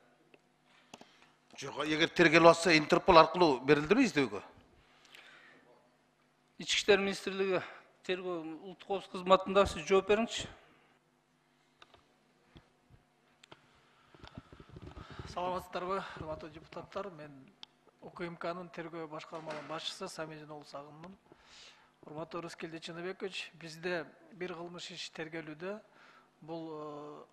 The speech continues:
Speaker 3: кызматтык адамдардын үстүнөн по факту козголгон. Баягы правомерность применения специальных средств.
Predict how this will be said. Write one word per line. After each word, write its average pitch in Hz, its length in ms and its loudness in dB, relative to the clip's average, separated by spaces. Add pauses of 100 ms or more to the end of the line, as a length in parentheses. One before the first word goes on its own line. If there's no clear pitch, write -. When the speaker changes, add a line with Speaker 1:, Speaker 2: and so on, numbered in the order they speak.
(100)
Speaker 3:
кызматтык 170 480 -10
адамдардын 160 540 -10
үстүнөн 196 400 -16
по 170 100 -8
факту - 360 -10
козголгон. 165 580 -10 (320)
Баягы 147 320 -12
правомерность 185 680 -6
применения 175 600 -14
специальных 170 500 -12
средств. 175 400 -12